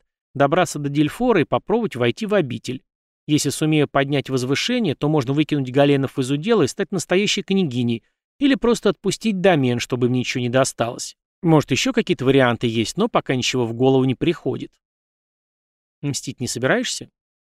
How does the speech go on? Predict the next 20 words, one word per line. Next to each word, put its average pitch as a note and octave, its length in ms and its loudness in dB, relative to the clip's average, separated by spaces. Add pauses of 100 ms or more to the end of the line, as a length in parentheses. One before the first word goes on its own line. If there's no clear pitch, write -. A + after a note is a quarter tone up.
(220)
«Нет», B3 360 0 (300)
покачала A#2+ 460 -2
головой A#2+ 380 2
она. A#2 200 -6 (360)
«Если A#3 260 -2
Мерк A3+ 260 0
про F3+ 120 2
меня F3+ 220 2
забудет, D#3+ 500 0
то F#3 120 -2
и G3+ 80 -2
я A#3+ 140 2
про - 160 -4
него A#2 180 -2
забуду. A#2 500 -2 (220)
А C#3 100 -2
ты - 120 -4
куда D3 200 -2
хочешь - 280 -8
пойти?» D#3+ 400 -8